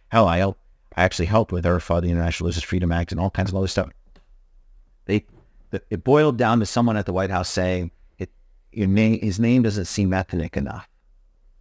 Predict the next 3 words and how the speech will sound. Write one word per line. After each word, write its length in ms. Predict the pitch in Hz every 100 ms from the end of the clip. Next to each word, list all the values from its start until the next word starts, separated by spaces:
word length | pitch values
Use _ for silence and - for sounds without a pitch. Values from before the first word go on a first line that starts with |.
| - _ _ _ - - - _ _ - _ _ _ - _ - - _
So 140 | -
John 440 | 87 - 92 85 82
in 240 | 76 82